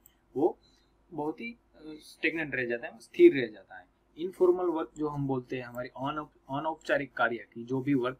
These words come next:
करते हैं ना worker, उनका ज़्यादातर कोई record नहीं होता, मतलब वो कु-, कुछ भी काम करते हैं, मतलब चलिए अगर जो worker कोई भी, अ, fruit seller है, उनका, उनको social security क्या है, कुछ उन-, उनकी कोई भी social security नहीं होगी,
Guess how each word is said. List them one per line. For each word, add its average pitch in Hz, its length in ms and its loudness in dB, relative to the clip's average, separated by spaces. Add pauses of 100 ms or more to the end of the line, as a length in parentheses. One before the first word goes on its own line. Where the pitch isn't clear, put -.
(400)
करते 123 220 -6
हैं - 80 -4
ना 180 60 0
worker, 147 300 -4
उनका - 540 -8
ज़्यादातर 135 420 -2
कोई 170 200 6
record 147 360 0
नहीं 139 120 -6
होता, 131 360 0
मतलब 131 300 -8
वो 151 140 -10 (120)
कु-, 135 200 -12
कुछ 127 180 -10
भी 156 120 4
काम 147 200 4
करते 117 260 -8
हैं, 107 80 -8
मतलब 120 200 -4
चलिए 131 280 2
अगर 131 260 -2 (360)
जो 135 100 0
worker 131 440 -2
कोई 131 260 -4
भी, 127 480 -2 (220)
अ, 110 100 -14 (580)
fruit 143 200 -4
seller 135 340 2
है, 123 120 -4
उनका, 113 340 -2 (260)
उनको 135 240 -4
social 143 320 -4
security 156 440 0
क्या 160 200 0
है, 110 160 -4
कुछ 370 200 4
उन-, - 380 -18
उनकी 151 220 -8
कोई 202 200 -4
भी 202 80 -12
social 180 320 0
security 147 400 -4
नहीं 131 120 2
होगी, 120 240 -4